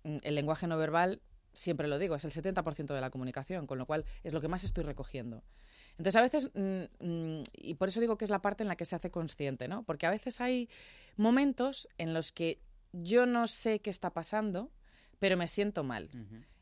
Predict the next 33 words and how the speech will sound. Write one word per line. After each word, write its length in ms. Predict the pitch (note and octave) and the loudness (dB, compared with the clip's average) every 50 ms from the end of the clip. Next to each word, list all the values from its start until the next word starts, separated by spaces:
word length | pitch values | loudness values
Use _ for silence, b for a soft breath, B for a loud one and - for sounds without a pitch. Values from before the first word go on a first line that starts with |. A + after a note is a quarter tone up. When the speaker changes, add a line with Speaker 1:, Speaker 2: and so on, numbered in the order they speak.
| B _ | B _
Speaker 1:
Ese 140 | A3 G#3+ C4 | -4 -2 2
es 60 | B3+ | 4
el 120 | C#4 C4 A3 | 4 4 4
puntito 360 | B3 B3+ A#3+ A#3 D4+ C4 D4 | 4 2 2 2 2 2 2
donde 200 | A3+ G3+ G3 F#3 | 2 2 2 0
empiezo 280 | F#3 - G3 - - | -2 -2 -4 -2 0
a 40 | E3 | 0
ver 160 | D3+ C#3+ C3+ | 0 0 -2
cosas. 540 | - - C3+ - - - - - - - - - - - _ _ _ _ | -4 -8 -10 -8 -10 -12 -14 -14 -16 -20 -20 -20 -20 -20 _ _ _ _
Y 140 | - E3+ F3+ | 0 4 6
hay 260 | F#3 F3 E3 - - - - | 6 6 6 4 -2 -8 -10
el 140 | - C#3+ C3 | -8 -6 -6
siguiente 840 | - D#3 C#3 C#3 E3+ E3+ E3+ E3 - F3 F3 F3+ F3+ F3+ F#3 F#3 - - | -6 -4 0 0 2 2 2 0 0 2 2 2 2 2 2 0 0 -2
escalón, 420 | F#3+ F3 - - G#3 A#3+ C#4 E4 A4 C5 - b b b b b b b _ | -4 -4 -2 0 2 2 2 0 0 -4 -10 b b b b b b b _
que 200 | - F#3 F#3 G#3 | 0 2 2 2
es 180 | A#3 - - - - | 2 0 -2 -4 -2
el 180 | F3 E3+ D#3+ D3 | 0 0 2 2
de, 240 | D3+ C#3 B2+ - - - - - - _ _ _ - - _ _ _ _ - | 0 0 0 -4 -8 -16 -20 -20 -20 _ _ _ -20 -20 _ _ _ _ -8
sí, 240 | - - - E3+ C#3+ | -4 -2 0 0 0
pasa 280 | - E3 D3+ - - | 0 -2 -2 -2 -4
algo. 160 | A2 A2 G2+ - | -4 -6 -6 -6
Speaker 2:
Es 180 | - D3+ - B2+ | -6 -6 -6 -8
esto, 320 | A#2+ - - - F#2 - - - | -10 -12 -14 -16 -16 -16 -18 -14
y 100 | - G2+ | -6 -4
es 180 | B2+ A#2 - - | -4 -2 -2 -2
esto, 300 | F#2+ - - - - C#2+ | -4 -4 -4 -4 -4 -4
¿no? 100 | C2+ - - - - - - | -4 -4 -6 -8 -8 -8 -6
Speaker 1:
Exacto. 60 | D3+ | -4
Speaker 2:
Cuando 200 | - C3+ C3+ A#2+ | -2 0 0 2
lo 60 | A#2+ B2+ | 2 2
identificas 640 | B2 A#2+ A#2+ A2+ A2 G#2+ - B2 - - F#2+ F2 E2+ | 2 2 2 0 -2 -2 -2 -4 -4 -2 -2 -2 -2
ya. 80 | E2 E2+ | -2 -4
Speaker 1:
Exacto. 520 | - C3+ - C#3+ B2+ - - - - - | -6 -4 -4 -6 -6 -6 -8 -12 -14 -14